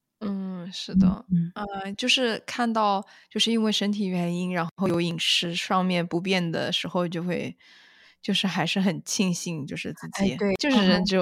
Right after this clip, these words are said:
Speaker 2: 嗯哼。
Speaker 1: 生病的时候才会体会到健康有多重要的那种感觉，
Speaker 2: <laughs> 对啊，
Speaker 1: 嗯。
Speaker 2: 对啊，就像如果我当时没有，呃，没有吃那个 low carb diet，我不知道我对米饭有这么多的眷恋。
Speaker 1: 深沉的爱。
Speaker 2: 对，对，对，超过了什么所谓的婚纱，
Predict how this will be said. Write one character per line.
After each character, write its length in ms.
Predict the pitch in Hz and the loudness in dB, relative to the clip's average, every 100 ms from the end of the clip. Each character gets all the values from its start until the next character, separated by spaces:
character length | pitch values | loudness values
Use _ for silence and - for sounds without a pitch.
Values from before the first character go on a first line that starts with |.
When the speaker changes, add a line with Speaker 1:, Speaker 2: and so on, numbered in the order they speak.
| 175 | 2
Speaker 2:
嗯 80 | 175 | 0
哼。 40 | |
Speaker 1:
生 200 | - 202 | 0 0
病 160 | 196 202 | 0 0
的 80 | 180 | 0
时 140 | - | 0
候 100 | 170 | -2
才 200 | - 160 | -4 -4
会 200 | 180 175 - | -2 -4 -8
体 140 | - | -8
会 140 | 170 185 | -4 -2
到 120 | 180 | -2
健 220 | 175 190 | 0 -2
康 180 | 180 175 | 0 -2
有 80 | 156 | -2
多 200 | 175 180 | 0 0
重 120 | 185 | 2
要 140 | 190 185 | 4 4
的 40 | |
那 100 | 180 175 | 4 2
种 180 | 165 | 2
感 180 | 175 160 165 | 0 -2 -4
觉， 180 | - 165 - | -8 -6 -4
Speaker 2:
<laughs> 160 | - 185 | 2 6
对 80 | 285 | 8
啊， 120 | 247 | 8
Speaker 1:
嗯。 80 | 277 | 6
Speaker 2:
对 80 | 294 | 4
啊， 200 | 254 254 - - 302 | 4 0 -2 -10 -2
就 100 | 302 | 4
像 200 | 330 269 | 6 8
如 80 | 233 | 8
果 100 | 254 | 8
我 80 | 220 | 6
当 160 | 226 254 | 6 6
时 140 | 240 | 6
没 120 | 233 | 6
有， 140 | 214 175 269 254 - | 6 2 -4 -8 0
呃， 140 | 214 | 2
没 140 | 202 220 | 4 4
有 100 | 196 | 2
吃 180 | - | 2
那 140 | 226 220 | 4 4
个 80 | 208 | 4
low 180 | 202 196 | 2 2
carb 200 | 214 202 | 0 0
diet， 420 | - 196 180 170 170 | 2 2 2 0 0
我 120 | 175 | 0
不 100 | 226 | 2
知 100 | 226 | 6
道 120 | 233 | 6
我 120 | 180 | 6
对 120 | 196 | 8
米 180 | 214 175 | 8 8
饭 220 | 165 208 196 | 8 6 6
有 160 | 269 | 6
这 160 | 262 359 | 6 6
么 100 | 294 | 8
多 140 | 302 294 | 8 10
的 40 | |
眷 0 | |
恋。 80 | 269 | 8
Speaker 1:
深 80 | 196 | 8
沉 80 | |
的 100 | 226 | 8
爱。 260 | - 233 233 | 10 8 8
Speaker 2:
对， 100 | 320 | 6
对， 240 | 359 339 | 6 8
对， 140 | 311 277 - | 8 6 8
超 180 | 302 294 | 10 10
过 100 | 320 | 10
了 80 | 262 | 8
什 100 | 247 | 10
么 80 | 247 | 8
所 180 | 269 254 | 8 8
谓 100 | 269 | 8
的 100 | 254 | 8
婚 220 | 240 247 | 8 8
纱， 200 | 240 | 6